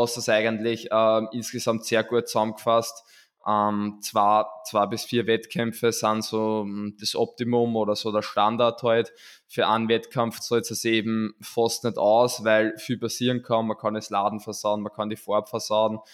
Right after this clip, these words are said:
ähm, man kann zu viel Stress haben. Irgendwas kann passieren, dass der Wettkampf angesagt wird, dass man aus irgendeinem Grund krank ist, sich verletzt hat, nicht pünktlich kommt oder,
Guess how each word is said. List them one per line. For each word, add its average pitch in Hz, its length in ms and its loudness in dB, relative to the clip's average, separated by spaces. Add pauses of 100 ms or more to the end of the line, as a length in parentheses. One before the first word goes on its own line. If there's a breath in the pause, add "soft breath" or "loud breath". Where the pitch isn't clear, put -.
(340 loud breath)
ähm, 104 580 0
man 110 140 -6
kann 113 220 0
zu - 120 -10
viel 127 140 -4
Stress 113 540 -2
haben. 110 580 2
Irgendwas 123 800 -4
kann 117 220 -4
passieren, 123 340 -2
dass 117 180 -6
der 117 120 -2
Wettkampf 113 500 -2
angesagt 113 540 -2
wird, 113 240 0
dass 113 160 -4
man 113 300 0 (340 loud breath)
aus - 260 -12
irgendeinem 143 480 -2
Grund 127 580 -4
krank 123 440 0
ist, 123 260 -2
sich 120 140 -8
verletzt 117 500 -4
hat, 120 280 2
nicht 120 360 -4
pünktlich 123 500 -6
kommt 127 600 -6
oder, 113 640 0